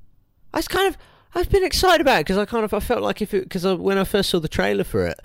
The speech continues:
I didn't like the trailers for it. But I s-, I did think, I was like, "Well, if this is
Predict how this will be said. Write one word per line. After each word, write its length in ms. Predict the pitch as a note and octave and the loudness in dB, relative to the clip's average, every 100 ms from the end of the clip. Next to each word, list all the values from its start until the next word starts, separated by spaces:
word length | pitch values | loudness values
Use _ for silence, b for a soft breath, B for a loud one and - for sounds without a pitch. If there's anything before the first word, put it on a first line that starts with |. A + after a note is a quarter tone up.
| B - | B -4
I 40 | |
didn't 200 | C4 D4 | 0 2
like 200 | C#4+ B3 | 2 2
the 60 | - | 2
trailers 540 | A3 G#3 E3+ A#2 - | 4 4 4 2 -2
for 160 | - D#2 | -6 -8
it. 140 | - - b b b b b b b | -8 -18 b b b b b b b
But 240 | - C3 - | 0 0 0
I 140 | C3+ D3 | -2 -4
s-, 180 | - - | -4 -4
I 100 | D3+ | -4
did 200 | F3+ - | -4 -2
think, 260 | F#3 D#3 | -2 -2
I 40 | D3+ | -4
was 80 | |
like, 120 | D3+ G#3 | -4 -2
"Well, 180 | C4 | -2
if 100 | C4 | -2
this 180 | F#4 F4+ | -2 -2
is 100 | E4 | -4